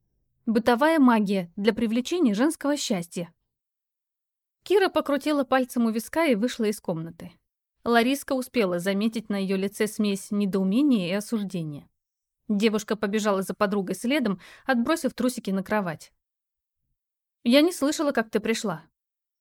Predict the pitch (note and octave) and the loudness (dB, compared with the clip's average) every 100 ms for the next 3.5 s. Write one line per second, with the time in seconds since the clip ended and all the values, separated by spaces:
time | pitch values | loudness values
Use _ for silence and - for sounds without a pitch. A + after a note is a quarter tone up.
0 | _ _ _ D#3 - A3 A#3 C4 B3+ B3+ | _ _ _ -8 -2 0 4 4 4 4
1 | A3+ G3+ A3+ A#3 A3+ B3+ G3+ F3 G3 F#3 | 2 0 -2 0 0 0 -2 -4 -4 -6
2 | _ _ _ - G3+ G3 E3+ F#3+ G3+ G3 | _ _ _ -2 0 0 -2 -4 -4 -4
3 | E3+ E3 C4+ C4+ | -6 -4 -2 -2